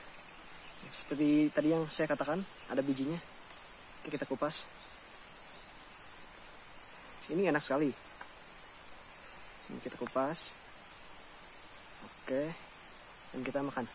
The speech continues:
Enak sekali. Ini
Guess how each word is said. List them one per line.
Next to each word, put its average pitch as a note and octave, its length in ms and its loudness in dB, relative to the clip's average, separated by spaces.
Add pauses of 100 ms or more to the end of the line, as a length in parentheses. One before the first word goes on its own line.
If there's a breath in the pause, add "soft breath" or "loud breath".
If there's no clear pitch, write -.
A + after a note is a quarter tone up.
(2250)
Enak C#3+ 80 4
sekali. C3+ 240 2 (2500)
Ini F3+ 160 10